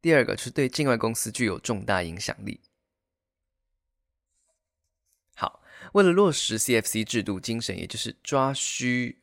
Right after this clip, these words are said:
放实，以及兼顾征纳双方的成本，就是抓大放小。符合以下条件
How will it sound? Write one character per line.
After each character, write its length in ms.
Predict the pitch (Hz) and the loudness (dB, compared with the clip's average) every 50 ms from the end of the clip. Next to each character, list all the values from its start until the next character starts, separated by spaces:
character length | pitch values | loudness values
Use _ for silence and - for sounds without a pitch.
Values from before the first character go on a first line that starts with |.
| _ | _
放 240 | - 131 120 104 95 | -2 -2 -2 -2 -2
实， 440 | - - - - - - 87 92 - _ _ _ _ _ _ _ _ _ _ _ _ _ _ _ _ _ _ _ _ _ _ _ _ _ _ _ _ _ _ _ _ _ _ _ _ _ _ _ _ _ _ _ _ _ _ _ _ _ _ _ _ _ _ _ _ _ _ _ _ _ _ _ _ _ _ _ _ _ _ _ | -4 -6 -6 -6 -8 -10 -14 -14 -16 _ _ _ _ _ _ _ _ _ _ _ _ _ _ _ _ _ _ _ _ _ _ _ _ _ _ _ _ _ _ _ _ _ _ _ _ _ _ _ _ _ _ _ _ _ _ _ _ _ _ _ _ _ _ _ _ _ _ _ _ _ _ _ _ _ _ _ _ _ _ _
以 140 | - 127 113 | -2 -2 0
及 200 | - 131 135 143 | 2 2 2 2
兼 360 | 135 - - 160 160 165 170 | 0 0 0 0 0 0 2
顾 360 | 170 170 135 104 - - _ - - | 2 2 2 2 0 -4 _ -16 -6
征 220 | - 156 156 160 | -2 -2 -2 0
纳 140 | 165 151 120 | -2 -2 -4
双 220 | 120 - - 110 - | -2 0 -2 0 0
方 180 | 117 110 107 | -2 -2 -2
的 60 | 104 | -4
成 260 | 98 - - 85 90 92 | -4 -6 -8 -10 -8 -8
本， 140 | 98 - - _ _ _ _ | -8 -8 -8 _ _ _ _
就 120 | - 110 107 | -8 -8 -6
是 160 | 101 110 107 | -6 -6 -8
抓 380 | - _ - - 139 127 131 131 | -10 _ -8 -4 -2 -2 -2 -2
大 340 | 131 151 127 110 85 - - | 0 2 2 2 2 0 -4
放 240 | - - 110 87 | -2 -2 -2 -2
小。 360 | - - - - - - _ _ _ _ _ _ _ _ _ _ _ _ _ _ _ _ _ _ _ _ _ _ _ _ _ _ _ _ - - - - _ _ | -2 -4 -4 -4 -6 -8 _ _ _ _ _ _ _ _ _ _ _ _ _ _ _ _ _ _ _ _ _ _ _ _ _ _ _ _ -20 -20 -20 -20 _ _
符 140 | _ 139 131 | _ 0 2
合 140 | 147 170 185 | 4 6 6
以 100 | 180 131 | 6 4
下 220 | - 165 156 139 | 4 4 4 4
条 220 | - - 110 101 | 2 2 0 0
件 380 | 104 - 123 110 101 95 - | 0 0 0 0 -2 -4 -10